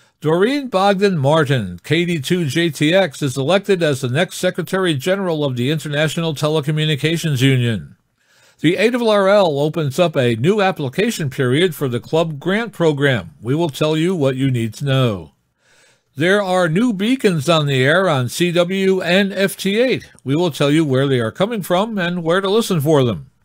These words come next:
An engineering firm in New York publishes a paper on what caused the collapse of the Arecibo Observatory.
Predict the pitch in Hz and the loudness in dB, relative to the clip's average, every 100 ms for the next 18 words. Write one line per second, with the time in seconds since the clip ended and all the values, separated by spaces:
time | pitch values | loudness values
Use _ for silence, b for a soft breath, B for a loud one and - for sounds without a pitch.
0 | _ b b b b 147 226 220 220 226 | _ b b b b 0 0 0 0 0
1 | 254 190 180 190 180 143 147 170 220 180 | 0 -2 0 0 0 0 2 4 4 2
2 | - 170 175 160 170 135 147 208 208 160 | -2 -2 0 0 0 0 0 -2 0 0
3 | 139 143 139 170 143 170 180 165 143 131 | 2 0 0 -2 0 -2 0 -2 -4 -2
4 | 135 208 208 - 156 139 139 147 165 139 | 0 2 2 0 -2 0 -2 0 0 0
5 | 180 185 170 151 127 214 247 190 160 139 | 0 0 2 2 2 2 2 0 2 2
6 | 104 73 | 2 -2